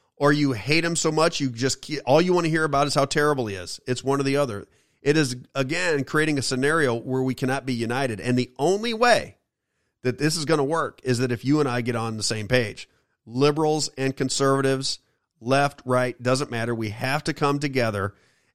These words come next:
as one united country. Divided we fall, united we stand. It's really that simple. Here's a statement from Donald Trump, because, again, some of these statements are so bizarre. You're like, "What is going on here with this guy?" It's just, you know, nobody's gonna,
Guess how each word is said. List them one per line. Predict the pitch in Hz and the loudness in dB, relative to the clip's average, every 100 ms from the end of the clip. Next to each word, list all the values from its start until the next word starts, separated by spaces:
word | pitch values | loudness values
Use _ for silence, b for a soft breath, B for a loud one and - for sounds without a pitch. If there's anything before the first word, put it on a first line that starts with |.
| - | -2
as | 120 120 | 0 0
one | 117 110 131 147 151 147 | -2 2 4 4 2 2
united | 143 131 123 123 120 | 0 0 -2 -4 -2
country. | 127 120 104 90 95 | -2 0 -6 -8 -8
Divided | - 120 120 127 147 151 151 143 _ | -2 0 2 0 0 0 -2 -8 _
we | 135 139 | -2 -2
fall, | - 127 117 117 123 - | 4 6 6 4 0 -8
united | 123 123 117 110 110 110 107 _ | 0 0 2 0 -2 -4 -8 _
we | 113 | -6
stand. | 113 - 107 101 | -6 -4 -4 -4
It's | 98 101 | -6 -12
really | 117 143 175 139 | 0 2 2 2
that | 127 | 0
simple. | 123 123 98 | 0 -2 -2
Here's | 123 208 170 | 0 0 0
a | |
statement | - 143 147 139 | 0 0 0 -2
from | 127 | 0
Donald | 123 123 120 | 2 2 0
Trump, | 135 | -2
because, | 127 143 139 | -2 -4 -2
again, | 156 180 131 113 _ _ _ _ _ _ | 0 0 0 -4 _ _ _ _ _ _
some | - 226 | -2 2
of | 226 | 2
these | 151 | 2
statements | 147 147 143 117 | 2 2 0 -4
are | |
so | 110 143 | 0 2
bizarre. | 127 113 123 98 85 - _ _ _ - | 2 2 2 2 -4 -12 _ _ _ -2
You're | 143 | 0
like, | 139 | 0
"What | 170 | 0
is | 247 226 | -2 -2
going | 156 139 | -2 -2
on | 127 151 | -2 -2
here | 147 | 0
with | 110 101 | 0 -2
this | 104 | -4
guy?" | - 85 95 | -4 -8 -8
It's | 123 | -6
just, | 139 - | -4 -4
you | 135 | -2
know, | 127 123 | 0 0
nobody's | 135 208 262 175 | 2 2 2 2
gonna, | 165 127 | 4 4